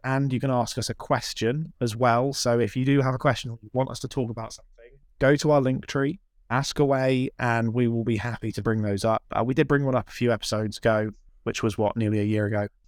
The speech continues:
So, yeah, we are happy to, to look into anything that you want to. Uh, so we're gonna talk about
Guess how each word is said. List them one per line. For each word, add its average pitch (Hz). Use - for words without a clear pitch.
So, 113
yeah, 104
we 127
are 123
happy 120
to, 110
to -
look 156
into 147
anything 151
that 135
you 117
want 101
to. 90
Uh, 123
so 135
we're 143
gonna 165
talk 156
about 135